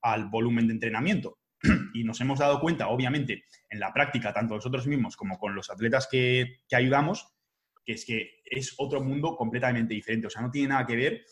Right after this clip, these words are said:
cuando bajas el volumen, cuando empiezas a priorizar la técnica, cuando empiezas a priorizar la intensidad, que, que los entrenamientos dan un salto de calidad increíble, también que tu mentalidad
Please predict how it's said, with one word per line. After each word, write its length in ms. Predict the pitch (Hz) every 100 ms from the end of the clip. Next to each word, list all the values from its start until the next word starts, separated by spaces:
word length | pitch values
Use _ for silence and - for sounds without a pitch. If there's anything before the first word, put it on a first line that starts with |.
| - _
cuando 280 | 127 120 113
bajas 260 | 131 151 147
el 80 | 127
volumen, 440 | 123 131 139 120
cuando 200 | 117 110
empiezas 280 | 110 135 131
a 80 | 120
priorizar 400 | 117 110 117 113
la 140 | 98
técnica, 300 | 123 120 117
cuando 140 | 110 104
empiezas 280 | 110 123
a 140 | 120 113
priorizar 340 | 110 107 113
la 80 | 104
intensidad, 440 | 104 101 - 101 - - _ _ _ _
que, 340 | 110 104 101 - - _
que 80 | -
los 160 | 117 117
entrenamientos 400 | 110 117 165 165
dan 120 | 165
un 80 | 156
salto 200 | 151 143
de 60 | 135
calidad 260 | 127 123 123
increíble, 680 | 120 120 127 143 180 - _ _
también 320 | 107 120 170
que 80 | 185
tu 100 | 143
mentalidad 560 | 143 120 117 117 123 139